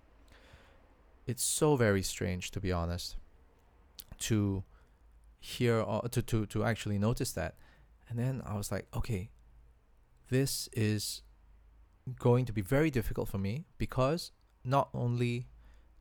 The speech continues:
do I see that this is far away, it's also really high up. That led to a, another obs-, um, revelation, whereby why is it that me, someone who's at the junior executive,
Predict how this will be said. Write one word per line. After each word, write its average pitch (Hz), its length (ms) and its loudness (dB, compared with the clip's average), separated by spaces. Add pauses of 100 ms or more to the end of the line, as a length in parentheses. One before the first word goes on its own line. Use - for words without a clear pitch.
do 107 140 0
I 113 140 2
see 120 260 0
that 101 240 0
this 113 240 -2
is - 400 -8
far 120 300 0
away, 113 260 -2
it's 104 180 -6
also 110 220 -8
really 110 300 -2
high 104 240 -4
up. 110 220 -6 (1300)
That 110 180 0
led 101 320 2
to 98 320 -2 (300)
a, 98 240 -2 (120)
another 104 460 0
obs-, 87 380 -4
um, 92 480 -4 (360)
revelation, 104 720 0 (500)
whereby 110 540 0
why 143 320 -2
is 208 260 0
it - 140 0
that - 180 0
me, 113 460 -2
someone 120 400 -2
who's 110 220 0
at 98 180 -2
the 101 300 -2 (560)
junior 123 340 6
executive, 104 640 2